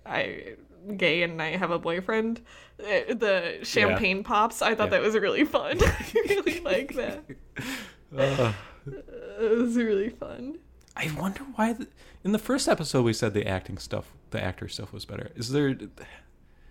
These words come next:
Speaker 2: why is that so much better than the rest of the show, I wonder to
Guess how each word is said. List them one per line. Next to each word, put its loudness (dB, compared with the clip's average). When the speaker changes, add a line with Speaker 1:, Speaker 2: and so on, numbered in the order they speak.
Speaker 2:
why 2
is 2
that 2
so 0
much 2
better 2
than 4
the 2
rest 2
of 0
the 0
show, -4
I -4
wonder -2
to -6